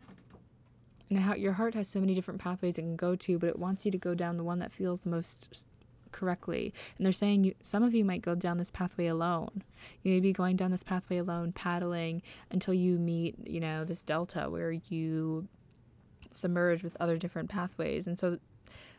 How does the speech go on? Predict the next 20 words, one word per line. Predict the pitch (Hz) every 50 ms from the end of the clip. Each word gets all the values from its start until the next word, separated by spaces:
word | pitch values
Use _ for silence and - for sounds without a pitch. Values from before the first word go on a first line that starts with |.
| - - -
there's | 196 190 180 -
just | - - 202 - -
a | 196
lot | 185 180 190
of | 202
different | 202 214 - - 170 -
pathways | 190 175 175 - 190 180
you | 185 175
can | - 165
take, | - - 185 165 -
but | - 170
some | - - 175
of | 175 175
you | 180 180
might | 175 160 160 -
be | 160
going | 170 - 160 160 160 160
down, | - 165 160 160 156 156 160 160 156 - - - - - - - - - - - - - - - - - - - -
you | 175 170
know, | 160 151 - -